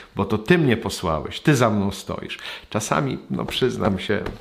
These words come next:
biję się teraz w piersi, że szantażowałem Pana Boga, tylko że On daje się szantażować i lubi nawet. W tych kwestiach lubi być szantażowany, nie? Bo to jest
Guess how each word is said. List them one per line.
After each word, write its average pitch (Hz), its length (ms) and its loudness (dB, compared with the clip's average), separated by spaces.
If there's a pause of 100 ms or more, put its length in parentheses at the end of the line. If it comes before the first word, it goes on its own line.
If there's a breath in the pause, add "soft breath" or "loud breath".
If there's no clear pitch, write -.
(180)
biję 107 300 4
się 104 140 -2
teraz 98 320 -2
w - 120 -20
piersi, 110 420 0 (960 loud breath)
że 92 340 -2
szantażowałem 104 840 2
Pana 80 260 -2
Boga, 78 320 -4
tylko 135 300 0
że 104 160 -2
On 147 260 0
daje 123 340 2
się 71 240 -6 (120)
szantażować 87 840 -4
i 104 80 -4
lubi 110 440 2 (100)
nawet. - 420 -12 (140)
W - 120 -14
tych - 240 4
kwestiach 185 540 0 (360 loud breath)
lubi 131 260 6
być 85 200 -2
szantażowany, 73 840 -6 (220)
nie? 139 200 -6 (720 loud breath)
Bo 110 160 -2
to 143 140 2
jest - 460 0